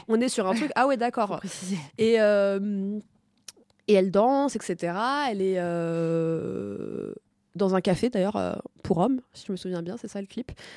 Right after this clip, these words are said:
Speaker 1: Où
Speaker 2: Ouais,
Speaker 1: elle
Speaker 2: il y a
Speaker 1: pose
Speaker 2: pas
Speaker 1: des
Speaker 2: mal de ces clips où elle est dans des cafés pour
Speaker 1: Ouais.
Speaker 2: hommes, euh, je sais que
Speaker 1: Oui, bah, c'est du coup, elle joue le truc
Speaker 2: elle
Speaker 1: de la
Speaker 2: top, top,
Speaker 1: séduction.
Speaker 2: top,
Speaker 1: Ouais,
Speaker 2: ouais,
Speaker 1: elle joue le truc de la
Speaker 2: exactement.
Speaker 1: séduction, euh, masculine, hein, dans ses,
Speaker 2: Ouais.
Speaker 1: dans ses clips. Et, ce, et, et cette chanson est un phénomène, euh, <laughs> vraiment. Et, euh, elle instaure un nouveau truc de la Lolita.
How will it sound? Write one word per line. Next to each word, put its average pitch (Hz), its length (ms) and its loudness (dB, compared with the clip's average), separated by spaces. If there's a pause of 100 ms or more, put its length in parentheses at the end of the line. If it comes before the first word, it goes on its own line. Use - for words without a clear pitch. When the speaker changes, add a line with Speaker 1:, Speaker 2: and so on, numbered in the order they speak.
(140)
Speaker 1:
Où - 40 -4
Speaker 2:
Ouais, 220 100 4
Speaker 1:
elle 208 60 2
Speaker 2:
il - 20 0
y 262 40 2
a 254 40 4
Speaker 1:
pose 247 80 4
Speaker 2:
pas 262 60 -4
Speaker 1:
des 262 80 0
Speaker 2:
mal 294 160 0
de 240 80 -4
ces 214 160 -10
clips 214 240 -12
où 220 80 -4
elle 196 100 -2
est 185 40 -4
dans 190 140 -6
des 185 160 -4
cafés 190 280 -8
pour 202 200 -6
Speaker 1:
Ouais. 202 60 4
Speaker 2:
hommes, 196 160 -2
euh, 175 180 -4
je 180 120 -6
sais 214 180 -6
que - 100 -6
Speaker 1:
Oui, 254 120 2
bah, 214 100 4
c'est 175 160 0
du 196 80 -2
coup, 233 120 0
elle 233 100 4
joue 214 80 -2
le 226 80 -4
truc 220 100 -4
Speaker 2:
elle 220 60 -2
Speaker 1:
de 214 80 0
la 208 80 6
Speaker 2:
top, 208 80 -4
top, 226 100 0
Speaker 1:
séduction. 220 300 -2
Speaker 2:
top, - 80 -6
Speaker 1:
Ouais, 233 200 -2
Speaker 2:
ouais, 190 100 -2
Speaker 1:
elle 190 80 -2
joue 226 120 0
le 240 100 2
truc 220 200 -2
de 202 80 2
la 190 80 4
Speaker 2:
exactement. 190 100 0 (100)
Speaker 1:
séduction, 196 360 -4
euh, 175 140 0
masculine, 226 500 -2
hein, 214 80 -2
dans 175 120 -4
ses, 175 200 -6
Speaker 2:
Ouais. 165 60 -4
Speaker 1:
dans 165 120 -2
ses - 140 -6
clips. - 260 0 (680)
Et, 202 100 2
ce, 208 100 0
et, 202 220 2
et - 180 -2
cette 214 160 -2
chanson 226 160 0
est 277 120 2
un 202 80 0
phénomène, 226 440 0
euh, 185 260 -6 (460)
<laughs> - 420 -14
vraiment. 196 340 2 (140)
Et, 196 240 4
euh, 180 380 2
elle 190 240 2
instaure 277 300 -2
un 220 100 0
nouveau 240 260 0
truc 254 380 -6
de 196 120 -4
la 190 120 2
Lolita. 202 380 0